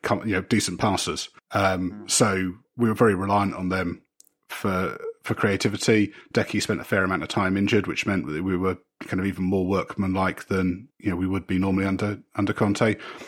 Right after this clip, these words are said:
Speaker 1: Uh, you know, I mean, this is part of the reason why I spent so much of the last summer banging on about the need to bring another passer in, because we were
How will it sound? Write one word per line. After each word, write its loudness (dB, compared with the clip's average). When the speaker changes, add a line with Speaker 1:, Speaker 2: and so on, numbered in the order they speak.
Speaker 1:
Uh, -2
you -2
know, 2
I 0
mean, 2
this 0
is -8
part 2
of 0
the -2
reason -2
why 2
I -4
spent -2
so -2
much -2
of -2
the 4
last 2
summer 0
banging 2
on 0
about 2
the -2
need 2
to -4
bring 2
another 2
passer 0
in, -2
because -6
we -2
were -2